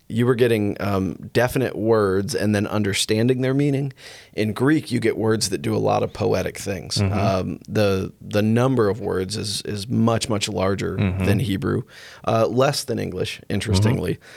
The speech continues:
Speaker 2: Mm-hmm.
Speaker 1: Um, but, uh, one of the things that just always fascinated me is,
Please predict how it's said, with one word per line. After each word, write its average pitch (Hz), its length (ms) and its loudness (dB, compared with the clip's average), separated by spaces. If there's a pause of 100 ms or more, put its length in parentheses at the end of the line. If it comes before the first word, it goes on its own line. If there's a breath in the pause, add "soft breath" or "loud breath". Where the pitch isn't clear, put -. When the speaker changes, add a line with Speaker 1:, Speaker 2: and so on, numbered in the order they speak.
(380 loud breath)
Speaker 2:
Mm-hmm. 104 80 -2
Speaker 1:
Um, 92 380 -2 (220)
but, 117 420 2 (100)
uh, 87 640 -8
one 139 180 0
of 131 60 0
the 117 80 2
things 107 320 0
that 98 80 -2
just - 240 -6
always 120 400 2
fascinated 104 640 0
me 95 440 -2
is, 95 440 -2